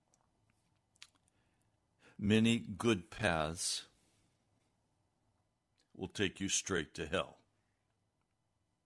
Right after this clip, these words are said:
Remember, it's the tree of the knowledge of good and evil. What you may think is a good path may be a hellbound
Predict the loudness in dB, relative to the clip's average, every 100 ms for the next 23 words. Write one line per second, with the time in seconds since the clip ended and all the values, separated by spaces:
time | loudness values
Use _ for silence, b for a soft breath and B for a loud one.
0 | _ _ _ _ -20 -8 -4 -2 0 0
1 | 0 -2 -2 -6 -4 -4 -2 0 0 -2
2 | 0 0 0 -2 -4 -8 -6 0 2 0
3 | -4 b b b -4 0 0 -2 -4 -2
4 | -2 -4 -8 -10 _ _ _ _ _ _
5 | _ _ _ _ _ _ _ _ _ _
6 | _ _ _ b b b -8 -6 -2 0
7 | 4 2 2 -2 2 4 4 -2 -14 _
8 | -2 0 0 -2 -2 -2 -4 -6 -4 -4
9 | -6 -12 -20 -20 _ _ _ _ _ _
10 | _ _ _ _ _ b b b b _
11 | _ _ _ -8 -4 0 -2 -2 -4 -4
12 | -8 -4 -2 -2 -4 -6 -8 -12